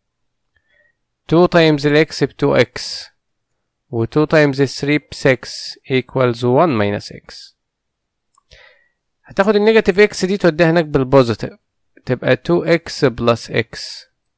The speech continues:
والسكس دي توديها هناك بالنيجاتيف، تبقى one minus six. two x plus x three x، one minus six negative five. هنعمل divide three.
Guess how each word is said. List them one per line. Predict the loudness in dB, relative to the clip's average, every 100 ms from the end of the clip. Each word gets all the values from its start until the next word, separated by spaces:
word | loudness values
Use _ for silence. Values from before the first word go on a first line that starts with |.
| _ _ _ _ _ _
والسكس | -2 -2 0 -4 -2
دي | -4 0
توديها | 0 2 2
هناك | 0
بالنيجاتيف، | -2 -2 -2 0 2 2 0 -2 -4
تبقى | -8 -4 -2
one | 2 0 0
minus | -2 -2 -6 -10 -20
six. | -20 -20 -20 -20 _ _ _ _ _ _ _ _ _ _ _ _ 2
two | 4 6
x | 2 0 -2
plus | 0 2 0 0 0
x | 0 -2 -16 -18 _ -18 -10
three | -2 0 0
x، | -2 -4 -6 -14 -16 -10
one | 0 2 2 0
minus | 0 -2 -2 -4
six | -4 -8 -18 -14 -8
negative | -6 -4 -4 -4 -6 -8 -4
five. | 0 0 -2 _
هنعمل | _ -4 -2 -2 -4
divide | -4 -2 -2 -2
three. | -8 -8 -6 -6